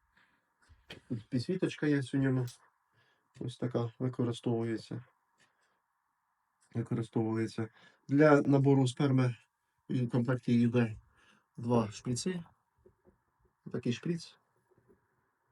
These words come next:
Не буду його витягувати, відкручувати. Вставляємо сюди капіляр. Відбираємо також під мікроскопом.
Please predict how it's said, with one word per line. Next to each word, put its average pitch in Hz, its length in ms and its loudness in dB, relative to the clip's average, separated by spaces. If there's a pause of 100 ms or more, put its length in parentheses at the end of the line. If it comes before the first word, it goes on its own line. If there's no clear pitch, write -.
(1800)
Не 113 60 -8
буду 110 220 -10
його 107 120 -10
витягувати, 110 420 -6
відкручувати. 110 580 -8 (800)
Вставляємо 120 580 2
сюди 110 220 -2
капіляр. 160 560 -4 (1200)
Відбираємо 110 580 0 (120)
також 113 300 -4
під 107 300 -4
мікроскопом. 131 640 -8